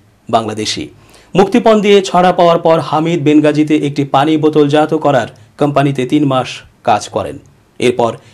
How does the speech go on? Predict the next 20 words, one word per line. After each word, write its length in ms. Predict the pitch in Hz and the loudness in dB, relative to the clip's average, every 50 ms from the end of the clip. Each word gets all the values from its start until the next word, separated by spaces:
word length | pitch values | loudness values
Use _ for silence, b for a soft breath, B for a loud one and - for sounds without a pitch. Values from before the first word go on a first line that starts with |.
| b b | b b
একটি 200 | 139 139 151 143 | -6 -4 -4 0
টাইলস 440 | 143 143 139 143 151 151 147 - | 2 4 4 4 4 2 -2 -2
কারখানায় 440 | - 139 139 139 - 139 131 131 123 | -2 -2 -2 -2 -2 -4 -4 -4 -4
কাজ 280 | - - 123 120 - - | -2 -2 -2 -2 -2 -4
করেন। 340 | - 131 110 87 78 76 - - _ _ b b b b b b | -4 -4 -4 -4 -8 -14 -18 -20 _ _ b b b b b b
লিবিয়ায় 420 | 151 185 208 190 240 214 175 175 | 2 2 4 6 6 6 6 6
বর্তমানে 400 | 170 185 185 - 196 190 190 180 | 4 2 2 2 2 0 0 0
বিশ 340 | 147 139 180 190 190 - - | 0 0 0 0 0 0 -2
হাজারের 320 | - 175 165 170 165 165 170 | -4 -2 -2 0 -2 -2 -2
মতো 240 | 165 165 160 165 151 | -4 -2 -2 -2 0
বাংলাদেশি 540 | 139 139 139 147 143 151 147 - 160 156 | 0 0 0 0 -2 -4 -4 -2 -2 0
অভিবাসী 580 | 151 147 147 165 175 147 135 113 - - 95 80 - b b b b b | 2 2 2 2 2 0 0 -2 -2 -6 -10 -12 -12 b b b b b
দুর্ব্যবহার 600 | 135 147 147 143 147 139 135 139 131 139 143 139 143 - B B B | -2 -2 0 0 0 0 -2 -2 -2 -2 -4 -4 -6 -8 B B B
ও 60 | - | -4
নির্যাতনের 460 | 147 151 147 139 151 143 143 147 143 139 | -2 -2 -2 -2 -2 -2 -2 -2 -4 -4
শিকার 320 | - - 151 160 156 147 | -4 -6 -4 -2 -2 -2
বলে 260 | 143 139 127 120 117 - - - | -2 -2 -4 -4 -6 -8 -8 -6
মনে 200 | 139 156 160 156 | -4 -2 -2 -2
করা 200 | 151 - 110 - | -2 -2 -4 -4
হয়। 220 | 85 - 71 62 | -4 -6 -8 -10